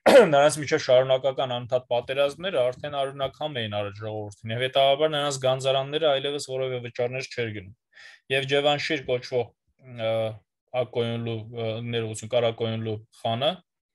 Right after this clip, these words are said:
հռչակագիր ընդունեց, որով ընդ-, ճանաչեց հայ իշխանների, տվյալ դեպքում Արցախի իշխանների, ը, իշխան-,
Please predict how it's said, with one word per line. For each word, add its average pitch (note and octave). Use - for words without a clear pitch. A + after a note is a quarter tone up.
հռչակագիր D3+
ընդունեց, F3
որով F3
ընդ-, C#3+
ճանաչեց C#3
հայ C3
իշխանների, A#2+
տվյալ B2
դեպքում A2+
Արցախի A#2
իշխանների, A2+
ը, A2
իշխան-, B2